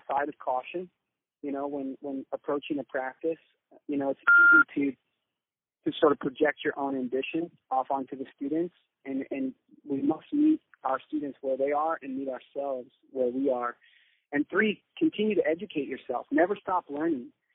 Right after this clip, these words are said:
You know, go to new seminars. Go, you know, and if, and if you see something that you don't like or you don't agree with, well, at least now you learned what you don't wanna do. You know, as much as you've learned what you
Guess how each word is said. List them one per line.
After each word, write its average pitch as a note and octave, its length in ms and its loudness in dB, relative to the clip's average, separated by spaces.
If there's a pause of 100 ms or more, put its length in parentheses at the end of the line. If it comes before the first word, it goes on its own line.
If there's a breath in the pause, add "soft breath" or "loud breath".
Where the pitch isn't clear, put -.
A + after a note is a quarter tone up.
(180)
You C#3 100 -10
know, C#3 300 -8
go E3 100 0
to G3 80 0
new G3 260 -6
seminars. C#3 560 -4
Go, F3 280 2 (360 soft breath)
you - 60 10
know, E4+ 120 10
and - 80 4
if, F4+ 80 -6 (140)
and E4+ 120 -4
if D#4+ 120 -6
you F#3+ 100 -14 (100)
see G#3+ 200 -12
something F#3+ 460 -6 (100)
that D#3+ 220 -2
you E3 60 -8
don't E3 240 -2
like E3+ 320 -6
or F#3 40 -10
you E3 80 -6
don't D#3 220 -4
agree C#3 240 -8
with, F#3+ 300 -4
well, D#3+ 120 -6
at D3+ 60 -12
least F#3+ 220 -10
now F#3 160 -4
you E3+ 200 -4
learned E3 220 -4
what D#3+ 140 -6
you D3 160 -10
don't D#3+ 240 -4
wanna B2+ 260 -8
do. A#2 80 -12 (400)
You C#3 80 -4
know, C3+ 220 0
as C3 100 -2
much D#3 260 2
as D3 120 -10
you've C#3+ 180 -4
learned C#3 320 -4
what C3+ 160 -4
you C3+ 120 -10